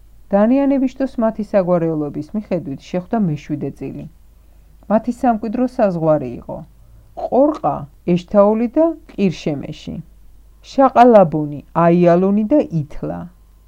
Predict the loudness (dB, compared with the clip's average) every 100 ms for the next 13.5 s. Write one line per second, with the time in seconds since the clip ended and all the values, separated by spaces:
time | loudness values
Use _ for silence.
0 | 2 4 6 2 0 -8 -12 -4 -2 0
1 | 0 -2 -4 -2 -4 -6 -10 -10 -10 -10
2 | -14 -20 -20 -20 _ _ _ -2 2 2
3 | 0 -2 -2 -4 -2 -4 -6 -6 -4 -2
4 | 0 -2 -2 -4 -4 -6 -10 -12 -16 -20
5 | -20 -20 -2 0 0 0 -2 -2 -6 -12
6 | -4 2 4 4 0 -4 -4 -2 -4 -2
7 | -2 -2 0 0 0 -4 -6 -6 -8 -10
8 | -12 -16 _ -20 -20 -20 -20 _ _ _
9 | 4 8 6 4 -4 -6 -10 -16 -20 -10
10 | 0 2 2 0 -6 -6 0 2 2 0
11 | -2 0 -2 -2 -2 -4 -4 -6 -6 -6
12 | -12 -6 2 6 6 4 -4 -4 -6 -6
13 | -10 -10 -8 -8